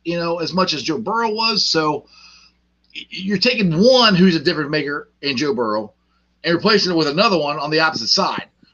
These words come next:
So in my book, it could just, you know, it could be a, a wash,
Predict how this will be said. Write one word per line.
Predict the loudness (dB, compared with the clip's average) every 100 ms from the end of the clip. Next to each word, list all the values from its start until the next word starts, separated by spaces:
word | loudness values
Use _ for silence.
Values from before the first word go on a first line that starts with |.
| _
So | -2 -2
in | -2 -2
my | 0 0
book, | 2 2 2
it | -8 -4
could | -4 -4
just, | -2 -4 -4 _ _ _ _ _ _ _ _ _
you | -8 -4
know, |
it | -2
could | 0
be | 0
a, | -2 -4
a |
wash, | -4 -2 -2 -4 -6 -8